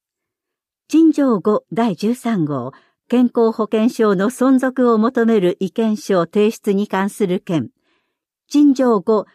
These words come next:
第十四号、現行の健康保険証を存続するよう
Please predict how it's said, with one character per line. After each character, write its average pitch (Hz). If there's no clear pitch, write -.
第 247
十 240
四 240
号、 135
現 277
行 294
の 254
健 285
康 285
保 269
険 254
証 226
を 220
存 240
続 240
す 233
る 220
よ 202
う -